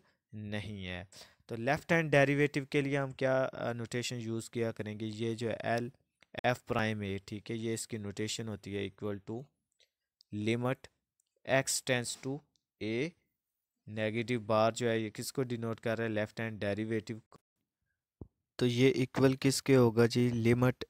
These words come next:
x tends to a negative bar f of x minus f of a over x minus a। तो ये जो है नोटेशन ये किसको डिनोट किया करेगी जी? लेफ्ट हैंड डेरिवेटिव को। ये आपने याद रखना है, क्वेश्चंस के अंदर हम इसको यूज़ करेंगे।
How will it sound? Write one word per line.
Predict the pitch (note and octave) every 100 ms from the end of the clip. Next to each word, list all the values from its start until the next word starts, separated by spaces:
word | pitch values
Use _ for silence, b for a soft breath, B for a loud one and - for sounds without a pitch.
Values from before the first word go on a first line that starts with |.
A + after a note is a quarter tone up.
| _ -
x | B2 - -
tends | - A#2+ A#2 - B2+
to | B2+ - _ B B B B _ A#2+
a | A#2+ A#2+
negative | A2+ G#2+ G#2 A2+ C3
bar | A#2 G#2+ G#2 A2+ - _ B B _ -
f | B2+ C#3+
of | C3
x | B2 A#2+ - -
minus | A2+ G#2+ G#2+ A#2 C3 - -
f | A#2+
of | C3 B2+ B2
a | A2 A2+ A2+
over | G#2+ A#2 B2+ - -
x | A2+ -
minus | - G#2 G2 F#2+ - F#2
a। | F#2 B B B B -
तो | A2+
ये | A2 C3+
जो | C3+ C#3 C3+
है | C3
नोटेशन | A#2+ - A#2+ -
ये | B2 A#2+
किसको | B2 C3 - C3
डिनोट | A#2+ A#2 A2+
किया | - A#2+ A#2
करेगी | A2+ A#2 A#2
जी? | A#2 A2+
लेफ्ट | G#2+ G#2+ -
हैंड | A2+ A#2 C#3+ b b b b G#2+
डेरिवेटिव | A2+ G#2+ G2+ G2+ G2+
को। | -
ये | G#2+ A2+
आपने | A2 - A2
याद | G#2 G#2 G#2
रखना | G#2 - G2+
है, | G2+
क्वेश्चंस | - G#2+ - G#2+ G#2
के | A2
अंदर | G#2 G#2
हम | G#2 G#2
इसको | - -
यूज़ | G2 G2+ G2
करेंगे। | - F#2+ F#2+ F#2+ G2